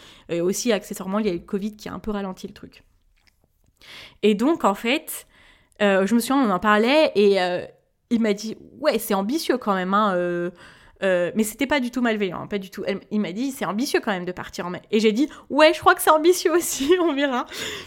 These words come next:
Donc, euh, donc voilà, et, euh, et en fait, quand j'ai décidé de poser ma démission, je me suis rendu compte que je l'ai posée avant le mois de mai. Je l'ai posée en avril. Et j'aurais même dû la poser avant.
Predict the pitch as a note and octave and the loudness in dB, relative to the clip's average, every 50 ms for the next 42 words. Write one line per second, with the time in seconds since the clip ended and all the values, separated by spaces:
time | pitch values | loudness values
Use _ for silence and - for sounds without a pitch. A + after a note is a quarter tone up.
0 | - - - - G#3 E3 - - - A3+ A#3 C#4 C#4 C4+ C4+ - C4+ A#3 A#3 A#3 | -18 -18 -16 -14 -14 -14 -12 -8 -2 2 4 4 4 4 2 2 2 4 4 4
1 | A#3 A#3 A3+ A3+ A3 A3 A3 A3 A3+ A3 C4+ D4+ D4 C4+ B3 A#3 G#3+ A3 B3+ D#4 | 4 4 4 2 2 2 2 0 0 2 2 2 2 2 2 2 4 6 6 6
2 | G4 G#4 - - A3+ B3 A#3 A3 G#3 G#3 G3+ G3 G3 G3 F#3+ F#3+ - - _ _ | 6 4 2 0 0 0 2 2 2 2 0 0 -2 -2 -4 -6 -8 -10 _ _
3 | - A3 G#3 G3+ G3 - - E4+ F4+ - - - - - _ _ _ _ _ _ | 0 2 2 2 2 2 0 0 0 -2 -6 -14 -14 -16 _ _ _ _ _ _
4 | - B3+ B3+ B3 A3+ A#3+ G#3+ G#3+ A#3 A#3 - G#3+ A#3+ A#3+ G#3 G#3+ - A3+ G#3+ A3 | -2 0 2 2 2 2 2 2 0 0 0 -2 -2 -2 -2 0 -2 0 0 0
5 | G#3 G3 F3+ F3+ F3 F3 G3 - - D4 E4 E4 A#3 G#3+ G#3 G#3 - G#3 G3 G3 | 0 -2 -2 -4 -4 -6 -6 -6 -4 -2 -2 -2 0 -2 -2 -2 -4 -4 -4 -4
6 | F#3+ G3 F#3 F3+ - C#4+ D#4 D4+ C#4 - - A3 G3+ G#3 F#3+ F#3 F#3+ F#3 F#3 F#3 | -4 -4 -6 -6 -2 0 0 0 -2 -2 -2 0 0 0 -2 -4 -6 -6 -6 -8
7 | _ - - G#3 G#3 G3 F3+ F#3 A#3 C#4 E4 - - _ _ _ _ _ _ _ | _ -4 -2 0 0 0 -2 -2 -2 -2 -2 -4 -8 _ _ _ _ _ _ _
8 | _ _ _ _ - G#3 G#3+ G#3 A3+ A3 G#3 G3 F3+ E3+ - - - _ _ _ | _ _ _ _ 2 4 4 4 4 2 0 0 -2 -4 -8 -14 -20 _ _ _
9 | _ _ _ _ _ _ _ _ - F#3+ F#3+ G3+ G3 - G#3+ G3+ G#3+ G#3 F#3+ F#3 | _ _ _ _ _ _ _ _ -12 -6 -4 -2 -2 0 0 0 0 0 -2 -2
10 | F3+ F3+ F3 E3+ D#3+ - - - _ _ _ _ _ _ _ _ _ _ _ _ | -4 -6 -6 -8 -10 -12 -16 -20 _ _ _ _ _ _ _ _ _ _ _ _
11 | _ _ - G#3+ G#3+ G3 G3 F#3+ F#3+ G3 F#3+ G3 G3+ G3+ G3+ G#3 G3 G#3 A3 A3+ | _ _ -2 -2 0 0 0 0 0 0 0 0 2 2 2 0 0 -2 -2 -2
12 | G#3+ G3 F#3+ - G3+ G3 - F#3+ F3+ F3 F3 F3 - | -2 -2 -2 -4 -6 -6 -6 -6 -8 -8 -10 -12 -14